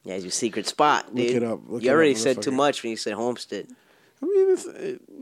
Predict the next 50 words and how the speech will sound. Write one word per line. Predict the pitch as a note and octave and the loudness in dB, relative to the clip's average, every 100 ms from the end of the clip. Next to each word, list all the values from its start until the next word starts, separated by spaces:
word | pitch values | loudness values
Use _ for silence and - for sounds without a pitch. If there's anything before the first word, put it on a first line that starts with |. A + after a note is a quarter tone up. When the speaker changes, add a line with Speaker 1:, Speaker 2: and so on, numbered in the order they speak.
| - - | -14 -6
Speaker 2:
I, | A3+ - | -4 2
I | G3+ | 2
gave | G3 A3+ | 2 0
you | G3 F3 | 2 2
a | C3 | 2
fair | - - D#3 D3+ C#3+ | -2 2 4 6 4
amount | C3 B2+ B2 | 2 0 -2
of | |
fucking, | - B2+ - B2+ B2 | -2 -2 -2 -6 -4
like, | A2+ A#2 - | -4 -4 -6
um, | F2+ A#2+ A#2 | -6 -6 -4
descriptions | A#2+ - - - - C#3+ F3 - - | -6 -6 -6 -8 -8 -6 -6 -10 -6
and | C3+ | -4
Speaker 1:
Yeah, | C#3 A2+ | -2 -2
Speaker 2:
details | G2+ C3+ | 0 0
Speaker 1:
just | D3 | 2
Speaker 2:
of | D3 | 0
Speaker 1:
look | D3 | 0
Speaker 2:
the | |
Speaker 1:
for | D#3 | 0
Speaker 2:
place. | B2+ B2 | 2 4
Speaker 1:
the | |
one | B2+ B2+ | 2 2
with | B2 | 2
the | A2+ | 0
red | A2+ A#2+ A#2 | 2 0 0
balloon | A#2 A#2 B2 A2 G2+ G2 - - | -2 0 0 -2 -6 -12 -18 -6
thing. | - - - - | -6 -4 -10 -16
Speaker 2:
<laughs> | - - | -20 -10
And | - B2 | -4 -4
the | |
torsos | A2+ - C#3 - A#2+ B2 C#3 | -2 0 0 2 0 0 0
and | A#2+ A#2+ | -2 -2
the | |
Speaker 1:
Yeah. | A#2 | -2
Speaker 2:
phone | B2 C3+ C3 | 0 2 0
booth. | G#2 A#2 C3 - _ _ - | -2 -4 -4 -10 _ _ -12
Speaker 1:
Yeah. | D2+ - - - - _ | -10 -10 -14 -20 -20 _
Speaker 2:
But | F3 | 8
it | |
was, | G3 F#3 A2+ D3+ | 10 8 4 0
oh | F3+ A#3+ | 2 4
yeah, | A3+ G#2 - | 4 2 -2
another | C3+ F3 G#3 F#3+ | 2 4 6 6
weird | F3 F#3 F3 | 6 6 6
detail. | D3 G3+ - D3+ C3 - - | 4 -2 2 4 6 2 -2
The | D3 E3+ | 2 4
entire | F#3 E3+ - - F#3 A3+ G#3+ | 6 4 -2 0 2 4 2
game | E3+ F3+ G3+ | 2 2 4
room, | E3 C3 B2 | 4 4 2